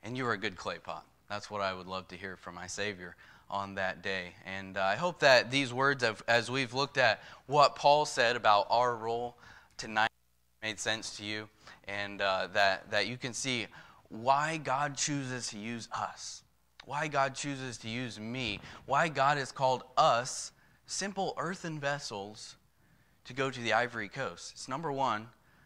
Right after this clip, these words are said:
so that we can bring the treasure to those that need it, that we can reveal the light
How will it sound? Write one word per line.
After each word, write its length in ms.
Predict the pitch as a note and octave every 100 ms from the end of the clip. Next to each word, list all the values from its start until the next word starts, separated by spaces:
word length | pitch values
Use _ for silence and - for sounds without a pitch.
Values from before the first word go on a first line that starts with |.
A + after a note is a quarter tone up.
| _ -
so 160 | -
that 180 | A2+ G#2
we 180 | B2 C#3+
can 360 | C3+ G#2+ F#2 F2
bring 460 | A#2 C3 C3+ C3+
the 100 | A2+
treasure 640 | F2+ - D3 A2+ - F2 E2+ _ _ _ _ _ _
to 100 | A2+
those 260 | G#2+ G#2+ G2+
that 160 | F#2+
need 200 | F#2+ F#2
it, 100 | E2+ C2+ _ _ _ _
that 100 | G#2
we 120 | B2
can 160 | B2 A2+
reveal 600 | A2 G2+ G2 B2 C#3 C3+
the 140 | A#2
light 380 | G2 G2+ G2+ E2+